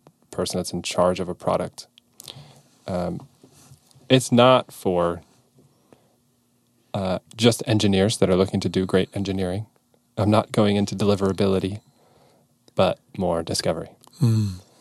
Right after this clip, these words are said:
Speaker 1: It's not for M B As and super detailed, uh, business folks that want a more academic approach. I dropped out of college.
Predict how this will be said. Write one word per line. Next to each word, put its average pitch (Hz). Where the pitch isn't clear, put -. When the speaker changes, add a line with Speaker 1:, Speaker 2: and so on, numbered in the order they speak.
Speaker 1:
It's -
not 113
for 104
M 113
B 101
As 98
and 95
super 104
detailed, 98
uh, 104
business 101
folks 104
that 98
want 104
a 98
more 104
academic 104
approach. -
I 110
dropped 110
out 107
of 117
college. 104